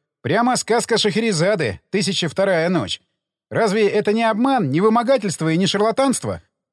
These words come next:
«Учтите, всё происходящее здесь фиксируется скрытой камерой».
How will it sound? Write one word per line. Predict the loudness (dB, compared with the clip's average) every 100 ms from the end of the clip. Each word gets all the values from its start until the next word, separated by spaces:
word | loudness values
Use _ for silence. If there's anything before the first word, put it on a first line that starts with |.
| _ _
«Учтите, | -6 -4 -4 -4 -4 -2
всё | 0
происходящее | 0 0 0 -2 0 0 0
здесь | 0 -2
фиксируется | -4 -4 -4 -2 -2 -4
скрытой | -4 -4 -4 -4
камерой». | -2 -2 0 -2